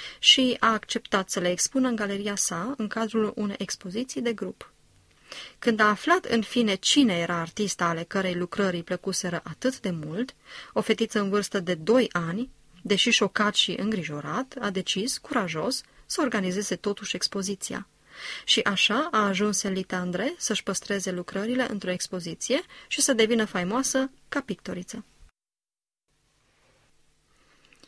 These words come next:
Test trei, nivel C unu,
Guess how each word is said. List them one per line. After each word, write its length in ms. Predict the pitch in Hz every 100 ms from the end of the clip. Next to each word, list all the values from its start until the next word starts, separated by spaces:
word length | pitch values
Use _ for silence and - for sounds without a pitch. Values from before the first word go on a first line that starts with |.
| _ - _ -
Test 280 | 208 -
trei, 560 | - 220 196 190 277 - _
nivel 640 | - 233 214 226 214 208 - -
C 340 | - 240 220 -
unu, 520 | 208 190 190 262